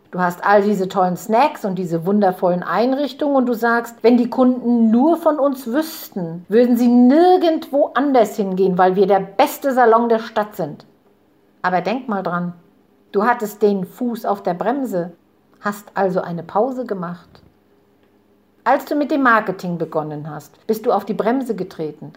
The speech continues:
als du die Webseite erstellt hast. Nämlich, du hast die Bremse genutzt, als du gelernt hast, wie man die sozialen Medien beherrscht. Und jetzt ist dein Marketingtrichter kaputt, weil du die Kunden nicht zu den neuen wunderbaren Einrichtungen führst, die du eingerichtet hast.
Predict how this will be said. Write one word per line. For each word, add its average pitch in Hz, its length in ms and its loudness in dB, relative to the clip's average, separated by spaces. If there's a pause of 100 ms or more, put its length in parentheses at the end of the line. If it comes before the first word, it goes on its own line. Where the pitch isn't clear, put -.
als 240 240 2
du 220 60 -8
die 196 120 -2
Webseite 214 500 0
erstellt 220 540 -4
hast. 196 340 -12
Nämlich, 240 440 0
du 226 100 0
hast 247 240 0
die 226 60 -2
Bremse 247 420 0
genutzt, 220 560 -2
als 214 160 -2
du 226 80 -8
gelernt 220 480 2
hast, 240 300 -2
wie 233 100 0
man 254 180 4
die 240 120 2
sozialen 226 420 2
Medien 254 380 0
beherrscht. 170 560 -8
Und 185 180 -4
jetzt 254 480 2
ist 202 160 -4
dein 185 160 0
Marketingtrichter 190 800 -4
kaputt, - 640 -8 (680)
weil 202 160 2
du 190 80 -6
die 196 120 -4
Kunden 196 400 -4
nicht 185 200 -8
zu 185 120 -4
den 170 240 -4
neuen 165 340 0
wunderbaren 180 560 0
Einrichtungen 254 560 -6
führst, 202 460 -4
die 202 100 -2
du 185 100 -4
eingerichtet 170 680 -8
hast. - 340 -18